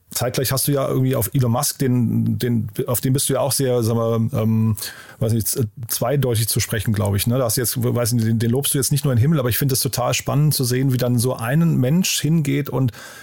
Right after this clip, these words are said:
an ganz vielen Punkten die, die Weltordnung zu verändern scheint, die Wirtschaftsordnung, in der wir uns mal bewegt haben, und dann plötzlich viel, viel mehr Kraft und Momentum entfaltet als die Politik, oder?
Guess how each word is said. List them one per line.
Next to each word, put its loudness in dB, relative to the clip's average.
an 0
ganz 0
vielen 0
Punkten 0
die, 2
die 0
Weltordnung 0
zu -4
verändern 0
scheint, 0
die 2
Wirtschaftsordnung, -2
in 2
der 2
wir 2
uns 0
mal 0
bewegt -2
haben, 0
und 2
dann 0
plötzlich -2
viel, 0
viel 0
mehr 0
Kraft -4
und 2
Momentum 2
entfaltet 0
als 0
die -2
Politik, -2
oder? 0